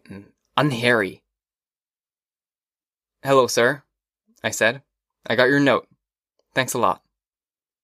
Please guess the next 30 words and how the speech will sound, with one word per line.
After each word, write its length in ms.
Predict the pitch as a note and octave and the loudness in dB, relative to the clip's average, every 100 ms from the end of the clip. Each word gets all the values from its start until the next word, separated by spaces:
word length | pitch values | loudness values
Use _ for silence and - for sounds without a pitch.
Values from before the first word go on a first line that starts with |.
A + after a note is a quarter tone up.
| _ _ _ - | _ _ _ -4
He'd 140 | D3 | 0
written 160 | F3+ B2 | 2 0
me 100 | A2+ | -2
this 220 | G2+ - | -4 -4
note, 240 | G2 F#2 _ - | -4 -4 _ -4
asking 280 | A#2+ B2 C3 | -4 -4 -6
me 60 | |
to 80 | B2 | -4
stop 300 | - C3 B2 | 0 0 2
by 320 | B2 G#2 F#2 - | 0 0 -2 -10
and 140 | A2 | -4
say 140 | B2 | -2
goodbye 400 | A2+ A#2+ A#2+ G#2 | 0 0 0 0
before 260 | F#2+ - A2 | -2 -4 -4
vacation 500 | A2+ G#2+ - - G#2+ | -4 -4 -4 -6 -8
started, 420 | - B1+ A#1+ - _ _ _ _ - | -4 -4 -4 -8 _ _ _ _ -6
on 80 | |
account 260 | A#2 - B2+ | -4 0 0
of 60 | B2 | 2
I 60 | |
wasn't 260 | A#2 A#2 A2 | 0 -2 -4
coming 240 | A2 A2 | -4 -2
back. 440 | G#2+ F#2 - - - _ _ _ _ _ _ _ _ _ _ _ _ | 0 -2 -6 -16 -20 _ _ _ _ _ _ _ _ _ _ _ _
"You 140 | B2 | 0
didn't 160 | C3+ C#3+ | 0 2
have 140 | D3+ | 0
to 100 | - | -2
do 140 | C#3 B2+ | 0 2
all 140 | G#2 | 2
that. 240 | F#2+ F#2 | 0 -6